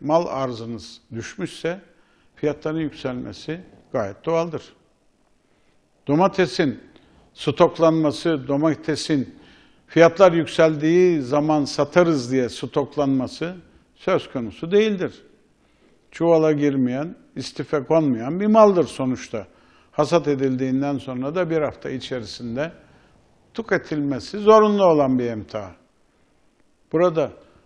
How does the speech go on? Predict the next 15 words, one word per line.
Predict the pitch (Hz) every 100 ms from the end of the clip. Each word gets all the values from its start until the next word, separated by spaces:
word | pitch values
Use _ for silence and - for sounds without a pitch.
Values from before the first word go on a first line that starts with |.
| _ _ _ _ _
fiyat | 143 170 156
arttı | 135 - 156
diye | 143 127
buna | 123 131 120 - _ _ _ _
kimse | 202 190 - 127
bir |
şey | 113 156 160
diyemeyebilir. | 131 127 139 127 123 107 95 - - _ _ _ _ _ _ _ _ _ _
Ama | 131 131 95 - _ _ _ _ _ _ _ _
bugün | 147 143 131 -
protein | 139 131 147 147
ihtiyacı | 139 - 131 120 117 120
için | 120 98 - 95 _ _ _ _ _ _ _
et | 156 143
konusunda | - 127 120 - 117 110 104